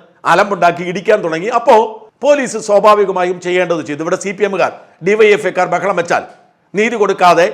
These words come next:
ആർക്ക് വേണ്ടിയാണോ അവർ ബഹളം വെക്കുന്നത്, നിലപാടെടുക്കുന്നത്, അതുപോലെ ചെയ്യുന്ന പോലീസാണ്. നമുക്കറിയാം, മുഖ്യമന്ത്രിയുടെ വാഹനത്തിന് മുൻപിൽ ഒരു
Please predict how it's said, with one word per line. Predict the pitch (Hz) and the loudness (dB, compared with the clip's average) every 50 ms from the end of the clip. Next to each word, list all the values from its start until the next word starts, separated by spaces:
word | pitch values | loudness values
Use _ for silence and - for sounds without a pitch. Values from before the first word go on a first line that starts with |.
| - - - _ _ _ 147 165 202 | -6 -14 -20 _ _ _ 0 2 4
ആർക്ക് | 226 226 - 233 233 214 | 4 2 2 0 2 2
വേണ്ടിയാണോ | 220 220 196 208 202 190 185 190 190 190 | 2 2 2 2 2 4 2 2 2 2
അവർ | 180 185 190 180 180 | 2 2 2 2 0
ബഹളം | 175 180 202 196 190 | 0 2 0 0 -2
വെക്കുന്നത്, | 185 190 185 170 175 170 180 175 170 | -4 -6 -4 -6 -6 -6 -6 -4 -2
നിലപാടെടുക്കുന്നത്, | 175 185 196 190 180 170 151 131 175 165 170 160 170 175 170 - - _ _ _ _ - 202 | 0 0 0 0 0 -2 -4 -6 -4 -4 0 0 0 -2 -2 -8 -16 _ _ _ _ 0 2
അതുപോലെ | 226 254 247 247 240 233 - | 2 4 4 4 4 2 0
ചെയ്യുന്ന | 220 220 220 220 214 208 | 0 0 0 -2 -2 0
പോലീസാണ്. | 214 214 220 208 - 180 170 180 | 0 0 0 0 -2 -4 -4 -2
നമുക്കറിയാം, | 185 196 - 190 185 190 185 123 - - - _ | -4 -4 -2 0 2 2 2 0 -2 -8 -10 _
മുഖ്യമന്ത്രിയുടെ | 165 175 - 220 208 208 202 202 202 190 | -10 -4 -4 -4 -2 -2 -2 0 2 4
വാഹനത്തിന് | 180 202 202 220 220 202 - 214 196 185 | 4 4 4 2 -2 -2 -2 -2 -2 -2
മുൻപിൽ | 185 175 165 180 190 196 196 - - - _ _ _ - | -4 -2 0 0 0 0 -2 -10 -18 -20 _ _ _ 0
ഒരു | 185 202 | 0 0